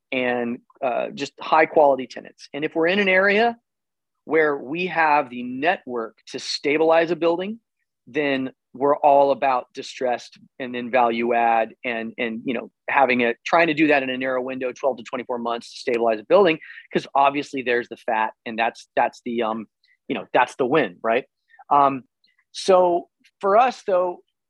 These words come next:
we, we chose, we took a year in twenty sixteen. We spent the better part of a year analyzing every market in North America. And I was gathering, collating data on population trends, um,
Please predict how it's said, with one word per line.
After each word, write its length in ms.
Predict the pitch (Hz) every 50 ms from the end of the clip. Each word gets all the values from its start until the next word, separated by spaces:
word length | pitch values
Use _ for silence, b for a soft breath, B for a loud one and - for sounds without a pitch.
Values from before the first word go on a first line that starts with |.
| _ 143
we, 300 | 143 185 208 220 214 - _ _
we 140 | - 165 208
chose, 720 | 208 - - 220 202 196 190 185 180 180 - - - - _ _ _ _ - _ -
we 140 | 147 196
took 260 | 190 - - 220 - 147
a 40 |
year 520 | 135 131 127 139 165 196 185 123 107 - - _ _ _
in 140 | - 123 123
twenty 280 | - - 156 151 175 180
sixteen. 640 | - - 185 - - - - 165 135 113 101 95 -
We 80 | 135 135
spent 260 | - - - 156 139 -
the 100 | - 131
better 300 | 120 107 151 156 175 185
part 240 | 180 - 175 160 151
of 80 | 139 127
a 40 | 123
year 340 | 117 113 107 107 107 104 _ _ _ _ _ b b b b b b b b b b _ _
analyzing 760 | 156 160 175 196 196 185 170 160 156 160 143 123 143 143 147 -
every 240 | 151 160 156 170 165
market 440 | 151 143 143 143 135 - 143 135 131 _ _ _ -
in 400 | 139 131 127 123 120 123 120 120
North 260 | 120 127 127 120 -
America. 480 | 117 113 110 107 98 - - - - - -
And 140 | - 127 127
I 200 | - 147 160 165
was 220 | 170 165 151 131 -
gathering, 560 | - 151 143 143 143 143 135 131 131 127 123 -
collating 420 | - 143 139 139 131 127 123 120
data 460 | 107 123 120 123 120 123 120 117 117 - _ _ _ _ _ _ _
on 420 | - 131 127 123 120 120 117 113 107 -
population 680 | - 170 180 - 180 165 160 156 151 - - 156 147 143
trends, 760 | - - - 156 147 160 175 190 208 220 214 - - - - _ _ _ _ _ _ _ _ _ _ _ -
um, 380 | 139 139 135 131 127 123 127